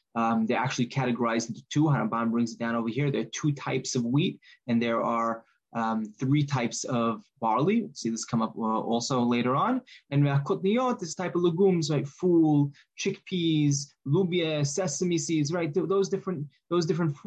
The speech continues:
um, eh, legumes, that's also going to be hayav in pe'ah. Um, and then we said a klal hazeh, that this is the klal. This is, right, all these fall under this kelal. Uh, when you have all of these criteria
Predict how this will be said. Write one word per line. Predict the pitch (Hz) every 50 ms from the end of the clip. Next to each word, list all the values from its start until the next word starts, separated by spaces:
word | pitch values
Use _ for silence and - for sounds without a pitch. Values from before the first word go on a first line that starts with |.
| 180 -
um, | 156 147 139 143 147 147 143
eh, | - 127 113 -
legumes, | 147 151 156 220 254 233 202 156 135
that's | 156 151 147 -
also | 143 160 151 143 - 143 135
going | 139 135 135 135 135
to | 139
be | 120 127 127 127 127 - _ _ _ - -
hayav | 123 120 117 117 117 117 120 113 110 - -
in | - 120 107 107 107 71 - _
pe'ah. | - 113 - - - - - _ _ _ _ _ _ _ _ _ _ _ _ _ _ -
Um, | 117 117 117 117 117 113 117 117 117 120 120 - -
and | - 135
then | 143 147 151
we | 160 151
said | 143 196 185
a | -
klal | - - 208 202 208 202
hazeh, | 208 208 277 277 240 143
that | 143 120 131
this | 165 165 160
is | 185 185
the | 196 190
klal. | - 226 240 233 185 156 151 143 139
This | 190 190 190 196
is, | 190 165 156
right, | 147 156 170 165 151 135
all | - 190 202 208 196
these | 190 180 147
fall | - - 185 185
under | 180 175 170
this | 160 165 156 -
kelal. | - - 143 143 170 208 226 247 247 240 - - - _ _ _ 131
Uh, | 131 131 131
when | 131 131 135 160 208 233 220 196 175
you | 170 165
have | 151 170 170 160 151 139 -
all | - 294 294 285 269 233 214
of | 190 165
these | 190 190 170 147
criteria | - - 170 143 143 143 190 196 214 247 277 311 339 330